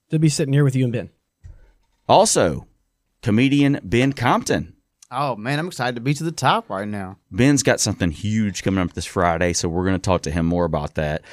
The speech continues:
Speaker 2: But before we get into all the ins and outs, make sure you check out the archives, iTunes, SoundCloud, Google Play. We had John Gilbert on a few weeks ago. We had Jason Munns, a very fun episode last week. So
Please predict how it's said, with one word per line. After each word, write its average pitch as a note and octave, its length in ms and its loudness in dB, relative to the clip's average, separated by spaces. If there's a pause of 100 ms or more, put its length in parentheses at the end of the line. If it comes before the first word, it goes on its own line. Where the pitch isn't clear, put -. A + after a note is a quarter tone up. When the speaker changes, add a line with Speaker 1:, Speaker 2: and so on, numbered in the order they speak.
(220)
Speaker 2:
But G2 80 -2
before G2+ 320 2
we D3 160 0
get A2 360 2 (280)
into F#2+ 320 0
all F#2 200 2
the F2 120 0
ins E2+ 260 0
and D#2 120 -2
outs, D2 300 -6
make A#2+ 220 2
sure C#3 480 0 (380)
you F2 100 -4
check - 260 0
out G#2+ 200 2
the F2 120 0
archives, F2 500 2
iTunes, G2+ 500 0
SoundCloud, F#2+ 580 0
Google F#2 260 -2
Play. E2 440 -2 (320)
We D#2 100 -8
had D#2 200 -4
John F#2 220 0
Gilbert A#2+ 300 2
on A2+ 120 2
a G#2 40 0
few A#2 180 -2
weeks A2+ 180 0
ago. G#2 240 4
We G2 140 2
had E2 180 0
Jason E2+ 380 -2
Munns, G2 320 2
a D#2+ 40 -4
very F2+ 220 2
fun F2+ 240 -4
episode E2+ 460 -2
last E2+ 320 0
week. E2 280 -2
So D2+ 300 -4